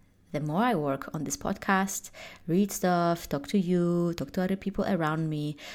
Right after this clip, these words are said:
the more I just realize that business world and private life have so many things in common.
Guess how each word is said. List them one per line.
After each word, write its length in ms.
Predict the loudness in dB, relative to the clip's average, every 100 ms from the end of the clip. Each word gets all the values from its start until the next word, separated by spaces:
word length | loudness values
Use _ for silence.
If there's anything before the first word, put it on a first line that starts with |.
| -10 -4
the 120 | 0
more 260 | 2 2
I 180 | 4 2
just 300 | 2 0 0
realize 560 | 0 2 2 0 -2 -4
that 240 | -6 -4 0
business 420 | 2 2 -2 0
world 260 | 2 2
and 180 | 0 -2
private 440 | -2 -2 0 -4 -2
life 500 | -4 -4 -6 -10 -12
have 220 | -10 -8
so 560 | -8 -6 0 4 4
many 240 | 4 0 -2
things 200 | -2 -2
in 120 | -4
common. 580 | -4 -4 -4 -4 -4